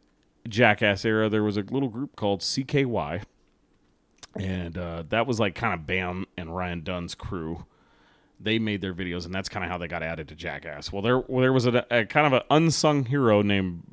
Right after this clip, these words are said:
uh, Brandon DiCamillo, who made really good prank calls, and I have two that I'm gonna play. We'll end the podcast with it. I,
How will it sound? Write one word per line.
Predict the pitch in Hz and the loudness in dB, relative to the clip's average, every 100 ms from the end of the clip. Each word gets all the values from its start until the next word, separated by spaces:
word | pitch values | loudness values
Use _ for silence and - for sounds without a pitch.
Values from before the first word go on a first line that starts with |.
| 90 | -4
uh, | 82 87 | -2 -2
Brandon | 90 107 113 117 107 95 | 0 2 2 2 0 0
DiCamillo, | 113 - 92 113 104 82 92 - - - - _ _ _ - | -2 0 0 2 4 2 -2 -6 -20 -20 -20 _ _ _ 2
who | 127 | 6
made | 143 160 180 | 8 8 8
really | 143 180 180 | 6 6 6
good | 165 151 | 4 4
prank | 156 123 | 0 2
calls, | 117 101 76 71 - | 2 4 2 -2 -6
and | 98 104 | -2 2
I | 131 | 4
have | 123 - | 2 2
two | 131 117 101 | 2 2 2
that | 101 | 2
I'm | 107 | 0
gonna | 120 | -2
play. | - 98 90 92 | -2 0 0 -2
We'll | 101 92 98 | -4 -2 0
end | 101 107 | 2 2
the | |
podcast | - 87 80 85 73 - 95 | 2 2 0 -4 -4 -6 -6
with | 80 78 | -6 -6
it. | - - | -8 -6
I, | 85 | -4